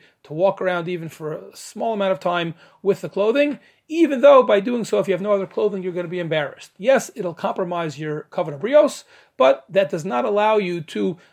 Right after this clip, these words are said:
violate a Isser Daraisa in an active way. However, the Gemara mentions two other categories in which we would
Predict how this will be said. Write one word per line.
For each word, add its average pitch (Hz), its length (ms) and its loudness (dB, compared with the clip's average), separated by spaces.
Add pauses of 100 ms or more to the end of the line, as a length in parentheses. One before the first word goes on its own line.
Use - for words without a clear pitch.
(140)
violate 170 720 0 (400)
a 165 420 -4 (140)
Isser 190 280 -2
Daraisa 175 600 0
in 170 100 -8
an 156 220 -8
active 170 420 -6
way. 143 300 -8 (760)
However, 269 260 4
the 226 80 0
Gemara 220 460 -2
mentions 202 360 -6
two - 220 -8
other 294 160 0
categories 170 560 -4
in 165 140 -8
which 175 200 -6
we 202 120 -8
would 240 420 0